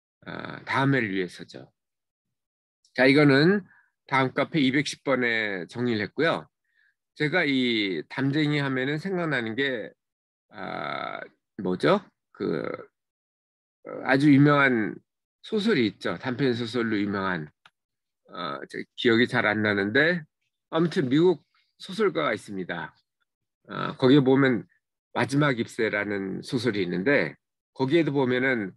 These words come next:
어, 조하고 또 누구였지? 두, 어, 예술가가 나오죠. 한 명이 폐렴으로 죽어가고 있는데 저 마지막 담쟁이가,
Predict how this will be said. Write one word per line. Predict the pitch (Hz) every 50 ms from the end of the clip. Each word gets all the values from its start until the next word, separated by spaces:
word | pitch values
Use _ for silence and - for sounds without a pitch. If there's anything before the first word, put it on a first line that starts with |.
| _ _ _ _ _ _ _ _ _ _ _ _
어, | 107 101 95 92 92 92
조하고 | - - 131 127 135 135 147 147 131 131 117 123 127 - _
또 | - 135 120 110 92 - _ _ _ _ -
누구였지? | 196 104 92 110 107 87 80 - _ _ _ - - 156 185 208 190 _
두, | - 151 151 156 151 147 143 131 117 104 - - - - _ _ _ _ _ _ _ _ _ _ _ -
어, | - 92 87 82 80 80
예술가가 | - 120 135 139 - 160 143 123 131 120 107 117
나오죠. | 117 104 92 90 87 85 - - 107 98 92
한 | 95 131 135
명이 | 139 131 127 127 123 123 120 110 104 98 82 - - - _ _ _ _
폐렴으로 | - 160 135 139 127 127 117 117
죽어가고 | - - 104 104 110 101 104 98 95 98
있는데 | 95 87 90 90 98 131 147 170 190 202 - _ _ _ _ _ _ _ _ _ _ _ _ _ _ _ _ _ _ _ _ _ _ _ _ _ _ _
저 | - 127 120 117
마지막 | 110 107 104 98 110 117 113 104 104 _
담쟁이가, | - - 104 104 101 107 107 107 107 104